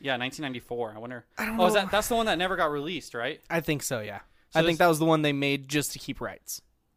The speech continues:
Speaker 1: You gotta be able to watch that somewhere.
Speaker 2: Maybe YouTube.
Speaker 1: Um. Oh, yeah. Daily Motion. Uh, so then they came out with the two thousand five one, which I remember liking as a kid. I don't know if it was good, actually good.
Speaker 2: It's much better than this.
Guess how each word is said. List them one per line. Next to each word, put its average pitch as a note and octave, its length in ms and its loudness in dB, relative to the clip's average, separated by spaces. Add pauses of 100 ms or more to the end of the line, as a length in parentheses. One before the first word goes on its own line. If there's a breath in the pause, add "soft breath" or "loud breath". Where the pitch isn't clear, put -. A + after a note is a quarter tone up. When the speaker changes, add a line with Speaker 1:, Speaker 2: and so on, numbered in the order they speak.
(500)
Speaker 1:
You A#3+ 80 -20
gotta B3 160 -4
be F3+ 80 -2
able C#3+ 140 -2
to A2+ 60 -4
watch A2 260 -6
that - 180 -16
somewhere. - 380 -20 (540)
Speaker 2:
Maybe A3+ 200 -8
YouTube. A3 300 -10 (1500)
Speaker 1:
Um. A#2 460 -8
Oh, C#3 100 -4
yeah. B2+ 180 -2 (1000)
Daily B2+ 260 -2
Motion. A2+ 420 -10 (460 soft breath)
Uh, C#3 200 4
so D#3 160 0
then D3 120 -2
they D3+ 100 0
came E3+ 160 0
out F3 100 2
with D#3+ 80 -4
the D#3+ 80 -8
two E3 120 -14
thousand D#3 260 -2
five C#3+ 340 2
one, C3 420 -4 (560)
which F#3 160 -4
I A#3+ 40 6
remember D4+ 220 2
liking G#3 300 2
as E3 120 -4
a C3 40 -10
kid. D3+ 400 -6 (240)
I C3+ 100 -2
don't D3+ 80 0
know D3 80 0
if C#3 100 -4
it D3 40 -6
was B2 140 -6
good, B2+ 320 -6
actually B2+ 340 -6
good. B2+ 380 -10 (240)
Speaker 2:
It's F3 180 0
much F3 320 4
better C#3 220 6
than B2+ 160 -4
this. A2 340 -4